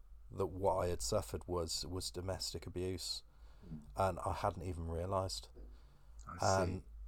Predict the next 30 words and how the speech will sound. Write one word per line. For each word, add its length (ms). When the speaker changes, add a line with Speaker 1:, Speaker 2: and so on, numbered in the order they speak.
Speaker 1:
I 100
looked 380
at 120
him, 300
and 100
he 60
sort 200
of 60
mouthed 340
to 60
me, 100
"You 200
okay?" 360
And 100
I 80
just, 360
I 80
just 220
shook 340
my 120
head, 260
and 120
I, 100
I 160
wasn't 480
able 320
to 140
take 320
part 340
in 100